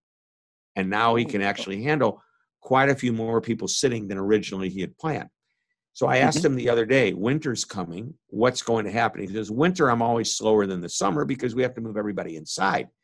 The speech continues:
Speaker 1: And now I'm only allowed to have a percentage of my customers. So what I'm gonna do is I've already rented a large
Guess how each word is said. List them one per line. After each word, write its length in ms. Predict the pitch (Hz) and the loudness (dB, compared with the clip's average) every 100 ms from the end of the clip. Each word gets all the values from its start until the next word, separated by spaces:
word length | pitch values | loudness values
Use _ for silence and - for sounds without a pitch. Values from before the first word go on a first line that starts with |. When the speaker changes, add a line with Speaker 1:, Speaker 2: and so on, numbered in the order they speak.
| _ _ _ - | _ _ _ -10
Speaker 1:
And 120 | 104 | -4
now 500 | 135 196 180 147 143 | 0 0 2 2 0
I'm 120 | 90 107 | -4 -4
only 200 | 113 110 | -2 -2
allowed 320 | 107 107 110 | 0 0 0
to 60 | 95 | -2
have 220 | 107 104 | -4 -2
a 80 | 92 | -4
percentage 540 | 92 - 135 143 - | -4 -4 -2 -2 -2
of 60 | 98 | -6
my 120 | 87 | -6
customers. 600 | - - - 90 80 - _ _ _ _ _ | -8 -10 -10 -12 -12 -16 _ _ _ _ _
So 100 | - | 0
what 140 | 120 | 2
I'm 60 | 127 | 2
gonna 160 | 123 110 | 2 2
do 200 | 147 135 | 2 2
is 120 | 110 | 2
I've 180 | 107 113 | 2 4
already 320 | 120 120 113 | 4 6 2
rented 400 | 113 127 117 98 | 2 0 0 0
a 140 | 101 | -2
large 420 | 95 113 127 110 | 2 4 4 0